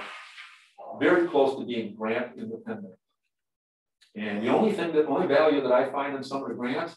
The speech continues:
is they give us the construction related money to do the work on, on the camp roads. But they also require us to commit time and do some things that are required by E P A and D E P that we feel are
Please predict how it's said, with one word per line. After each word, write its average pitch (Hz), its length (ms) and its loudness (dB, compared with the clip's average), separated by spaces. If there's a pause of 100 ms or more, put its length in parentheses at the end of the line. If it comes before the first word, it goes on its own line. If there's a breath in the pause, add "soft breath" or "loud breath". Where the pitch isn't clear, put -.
(120)
is 104 160 -10 (140)
they 101 160 -2
give 151 280 0
us - 160 2
the - 100 -10
construction - 640 -8
related 104 400 -6
money 101 240 -6
to - 180 -6
do 113 180 -6
the 107 80 -2
work 110 280 -2
on, 101 240 -8
on 104 140 -6
the 90 60 -12
camp 101 300 -12
roads. - 420 -18 (760)
But - 140 2
they - 120 2
also - 680 6 (540)
require 117 720 6
us - 220 -8 (380)
to - 140 -12
commit 131 440 -4
time - 600 -2 (380)
and 143 160 -2
do 208 180 4
some 226 380 4
things - 300 -6
that 113 100 0
are 226 80 4
required - 640 0
by 131 280 2
E 151 200 -8
P 135 220 -4
A - 20 -2
and 120 140 -8
D 123 60 -8
E - 280 -6
P - 220 -6
that - 120 -4
we 143 180 -2
feel 131 300 -2
are - 280 0